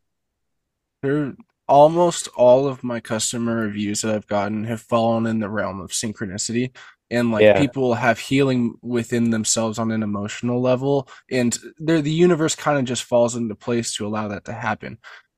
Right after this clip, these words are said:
Speaker 1: uh, more times than not. And, like, I know, um, Will Smith's son, um, Jaden Smith, he, he
Speaker 2: Yeah.
Speaker 1: was also in what's an orgonite cult, they called it. But there's just a lot of people interested in this energy, and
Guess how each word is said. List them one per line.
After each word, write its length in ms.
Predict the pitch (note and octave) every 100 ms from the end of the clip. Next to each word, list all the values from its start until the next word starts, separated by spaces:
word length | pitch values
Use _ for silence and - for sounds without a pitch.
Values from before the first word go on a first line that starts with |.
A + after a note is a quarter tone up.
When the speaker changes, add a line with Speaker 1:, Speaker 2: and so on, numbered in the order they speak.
| _
Speaker 1:
uh, 160 | A2+ G#2+
more 220 | A#2 A#2+ A2+
times 320 | A2+ G2+ -
than 160 | G#2+
not. 240 | A2+ A#2 -
And, 200 | B2+ B2+
like, 240 | A#2+ A#2+ - -
I 120 | D3+
know, 280 | D3+ C#3 A#2
um, 320 | B2+ A2 G#2+ _ _ -
Will 340 | B2 C#3 D3+
Smith's 580 | - - D#3+ - - -
son, 440 | - D3 B2 G#2+ G2+
um, 380 | A2+ A2+ G#2 A2 _ _ -
Jaden 300 | C#3+ C#3 B2
Smith, 300 | - A#2 G#2
he, 200 | B2+ B2+
he 20 |
Speaker 2:
Yeah. 120 | G#2+ G#2
Speaker 1:
was 140 | B2+
also 420 | A#2+ A#2 C#3 C3
in 140 | B2+ B2+
what's 260 | B2 -
an 220 | A#2+ B2
orgonite 580 | - D#3 D3+ D3 C3 -
cult, 320 | - C#3+ B2+
they 140 | B2+ A#2+
called 260 | C3 A#2+
it. 160 | A#2+ A2+
But 260 | D3+ D3+ - - _
there's 140 | G3 G3
just 140 | A#3
a 40 | A#3
lot 160 | G#3
of 80 | F3+
people 280 | G3+ E3 E3+
interested 440 | F3+ - - D#3+
in 40 | C#3+
this 160 | A#2
energy, 600 | C#3 D#3+ D#3+ D#3 D#3+ C3
and 180 | C#3